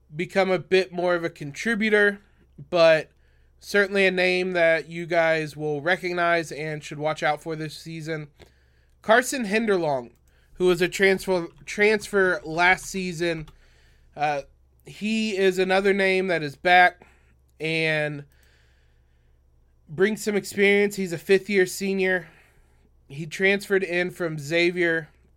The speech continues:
Both of them played in, uh, Thursday's game. Becerra had a couple of shots, neither on goal.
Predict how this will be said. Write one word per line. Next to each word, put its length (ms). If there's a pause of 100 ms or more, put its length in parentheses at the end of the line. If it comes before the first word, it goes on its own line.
(600)
Both 300
of 100
them 200
played 640 (720)
in, 520 (300)
uh, 520 (220)
Thursday's 520
game. 500 (560)
Becerra 460
had 140
a 40
couple 340
of 80
shots, 400
neither 320
on 200
goal. 420